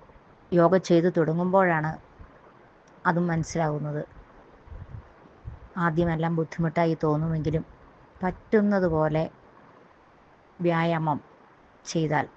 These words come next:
സ്വയം നിയന്ത്രണം ലഭിക്കും. പല കാര്യങ്ങളും ചെയ്യുവാൻ നമുക്ക് സമയമുണ്ട്. എന്നാൽ സ്വന്തം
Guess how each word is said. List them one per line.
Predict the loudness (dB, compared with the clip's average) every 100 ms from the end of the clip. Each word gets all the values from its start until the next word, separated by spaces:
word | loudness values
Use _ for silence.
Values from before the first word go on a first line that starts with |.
| -20 -20 -20 -20 -20 -20 -20 -20 -18 -20 -20 -20 -20 -20 -20 -20 -20 -20
സ്വയം | -6 0 2 2 -2 -10 -16 -20 -20 -20 -20 -10 -2
നിയന്ത്രണം | 2 2 2 0 0 0
ലഭിക്കും. | -2 -2 -4 -6 -8 -14 -16 -20 -20 -20 -20 -18 -18 -18 -20 -20 -20 -20 -20 -20 -20 _ _ _ -20 -20 -20 -20 -20 -20 -20 -20 -20 _ _ -20 -20 -20 -20 -20 -20 -16 0
പല | 2 4
കാര്യങ്ങളും | 4 4 4 0 0 -2
ചെയ്യുവാൻ | 0 0 2 0 -2 -6 -6
നമുക്ക് | -4 -4 -6
സമയമുണ്ട്. | -2 -2 -2 -4 -4 -8 -10 -14 -8 -4
എന്നാൽ | 0 0 -2 -8 -20 -20 -18 -18 -20 -20 -20 -20
സ്വന്തം | -6 -2 0 0